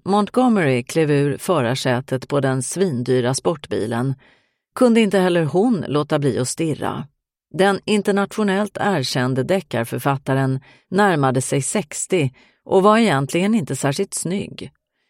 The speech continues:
men ryktades ändå ha framgång hos kvinnorna. Vad gällde den punkten var det dock inte hans utseende som var mest anmärkningsvärt,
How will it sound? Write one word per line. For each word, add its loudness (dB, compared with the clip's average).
men 2
ryktades 0
ändå 2
ha 2
framgång 0
hos -4
kvinnorna. -2
Vad 4
gällde 4
den 2
punkten 0
var 2
det 4
dock 0
inte 0
hans -2
utseende 0
som -4
var -2
mest -2
anmärkningsvärt, -4